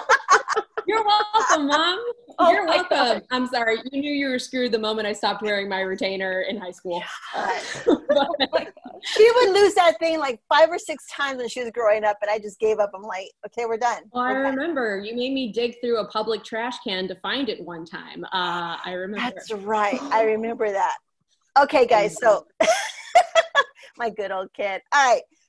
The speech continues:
Speaker 1: So, gosh, there is so much that I wanna talk to you guys about. Um,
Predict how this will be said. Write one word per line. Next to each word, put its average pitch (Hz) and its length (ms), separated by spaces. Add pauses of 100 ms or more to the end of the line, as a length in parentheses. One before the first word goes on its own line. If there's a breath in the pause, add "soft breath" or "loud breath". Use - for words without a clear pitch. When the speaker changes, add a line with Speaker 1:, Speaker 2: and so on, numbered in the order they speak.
Speaker 1:
So, 285 500 (300)
gosh, 269 300
there 330 200
is 311 140
so 302 300
much 349 200
that - 140
I 285 40
wanna 269 180
talk 240 320
to 240 60
you 226 40
guys 208 240
about. 196 380 (400 loud breath)
Um, 247 320